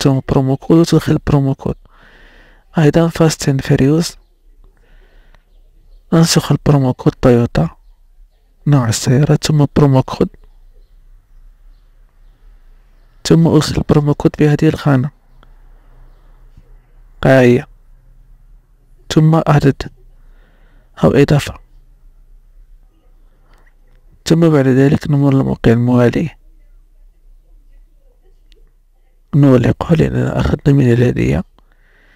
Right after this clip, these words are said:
نغلق أيضًا ضد واينر. ها هي هدية اليوم في submit ads for free. عشرة كريديتس. أضغط، أكتب له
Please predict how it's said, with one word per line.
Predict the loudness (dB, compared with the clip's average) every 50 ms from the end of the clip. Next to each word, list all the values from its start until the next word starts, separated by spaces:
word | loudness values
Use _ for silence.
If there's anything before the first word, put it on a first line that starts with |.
| _ _ _ _ _ _ _ _ _ _ _ _ -6 0
نغلق | 2 2 2 2 0 2 2
أيضًا | 2 2 2 0
ضد | -4 -2 -2 -2 -2 -2 -6 -6 -6 -4
واينر. | -4 -2 -2 -2 0 -2 -2 -2 -4 -18 _ _ _ _ _ _ _ _ _ _ _ _ _ _ _ _ _ _ _ _ _ _ _ _ _ _ _ _ _ _ _ _ _ _ _ _ _
ها | -6 -2 0 2 2
هي | 2 2 2 2
هدية | 0 0 0 0 0 0 -2 -2
اليوم | -4 -2 -2 -4
في | -6 -8 -6 -6
submit | -6 -2 -2 -2 -2 -2 -4 -4 -4 -2 -2
ads | -2 -2 -4 -6 -6
for | -2 -2 -2 -2 -4 -6
free. | -6 -6 -6 -8 -10 -12 _ _ _ _ _ _ -12 -10
عشرة | -4 -2 0 0 0
كريديتس. | 2 2 0 2 2 0 0 0 -2 -4 -8 -10 -10 _ -6
أضغط، | -4 -4 -2 -4 -4 -6 -6 -10 -20 _ _ _
أكتب | _ -4 -2 -2 0 2
له | 2 2 0 0